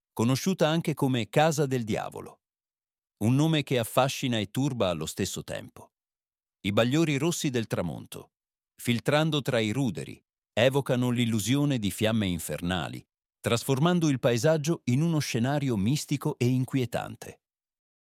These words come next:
Ma la storia è ancora più affascinante.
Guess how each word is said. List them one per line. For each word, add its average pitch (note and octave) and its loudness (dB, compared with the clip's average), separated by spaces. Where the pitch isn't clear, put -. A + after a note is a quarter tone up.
Ma G#2+ 2
la B2+ 2
storia C#3 2
è B2 0
ancora C3+ 0
più C3+ -2
affascinante. E2 -4